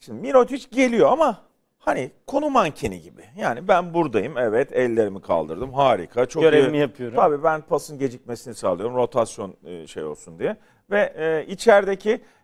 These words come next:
Speaker 1: Inok'la Martinez'in dansı başlıyor. Ve bu olurken diğer dört oyuncu da bu dansa eşlik etmek için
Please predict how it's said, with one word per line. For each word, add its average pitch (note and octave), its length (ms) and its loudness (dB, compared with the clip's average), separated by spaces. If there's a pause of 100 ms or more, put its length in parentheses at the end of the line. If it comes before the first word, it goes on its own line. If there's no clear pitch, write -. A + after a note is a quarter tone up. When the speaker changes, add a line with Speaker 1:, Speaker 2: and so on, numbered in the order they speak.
(100)
Speaker 1:
Inok'la F3 540 4
Martinez'in G3 840 0 (100)
dansı G3 400 2
başlıyor. D2 460 0 (380)
Ve E3+ 160 -2
bu C4+ 100 4
olurken D3 640 2
diğer F#3 320 4
dört G#3+ 260 2
oyuncu A#2 320 -4
da F#3 280 2
bu G#3+ 120 -8
dansa E3 340 2
eşlik F3 360 -6
etmek B2 320 -6
için B3 300 -4